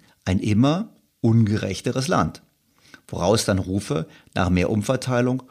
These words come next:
und höheren Steuern abgeleitet werden. Das finde ich zumindest komisch. Denn ich finde es vollkommen richtig, dass wir weltoffen sind,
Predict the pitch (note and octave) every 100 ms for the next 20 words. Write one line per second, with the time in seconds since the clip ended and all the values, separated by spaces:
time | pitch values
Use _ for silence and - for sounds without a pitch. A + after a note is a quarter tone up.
0 | - _ - G#2 F#2+ G#2 G#2 G2+ - E2
1 | F2 G#2 - - E2+ E2 - D2 D2 -
2 | F2+ - _ _ _ _ _ _ - F#2
3 | E3+ - - _ _ _ - F#2 F#2+ -
4 | - C3 D3 F3+ - G2 D#2+ C#2 - -
5 | _ _ _ _ _ _ F#2+ F2 - F2+
6 | - F#2 F2+ F2 A2+ - F#3 G#3+ B3+ -
7 | _ _ _ - G2+ - F2 F#2 G#2 -
8 | A2+ C3 D3 F3+